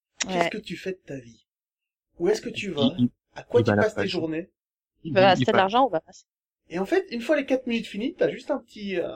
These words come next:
Speaker 1: un, allez, un petit texte qui apparaît pour te dire, euh, six mois plus tard, et on le reprend là.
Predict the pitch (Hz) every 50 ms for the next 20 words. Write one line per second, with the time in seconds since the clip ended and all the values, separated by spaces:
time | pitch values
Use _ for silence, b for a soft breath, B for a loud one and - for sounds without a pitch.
0 | - - - 151 156 151 - - - - - 143 160 147 135 139 139 190 - 214
1 | 208 208 - 190 170 - 175 175 190 185 - - - 175 156 156 165 160 143 143
2 | 131 - - - 190 175 180 170 - 160 - 165 170 220 - - _ _ _ _
3 | _ _ _ _ _ _ _ _ _ _ _ _ _ _ - 170 175 170 160 185
4 | 185 - - 180 165 139 127 127 -